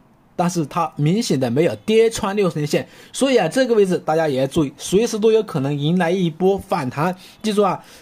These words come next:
六十天均价线这个位置你可以去搏啊，这里可以去搏。对了，大肉反弹，错了，那么你做一个止损，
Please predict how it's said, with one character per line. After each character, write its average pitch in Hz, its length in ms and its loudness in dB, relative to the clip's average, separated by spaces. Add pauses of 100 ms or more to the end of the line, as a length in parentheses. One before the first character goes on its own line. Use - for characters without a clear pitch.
六 233 320 4
十 - 80 -10
天 196 160 2
均 202 140 0
价 196 120 0
线 185 240 -2
这 180 140 0
个 180 60 2
位 185 100 4
置 151 140 -2
你 156 140 4
可 180 140 0
以 131 60 2
去 160 140 2
搏 139 320 0
啊， 120 220 -6 (680)
这 233 100 2
里 175 240 0 (120)
可 160 120 2
以 151 40 4
去 175 160 0
搏。 151 380 0 (600)
对 233 180 4
了， 151 220 -4 (560)
大 175 200 -2
肉 170 300 0
反 - 320 -8
弹， 156 260 -6 (140)
错 233 260 2
了， 127 120 -2
那 151 160 0
么 151 100 0
你 123 140 0
做 175 200 2
一 156 40 2
个 151 120 2
止 151 240 -2
损， 117 300 -2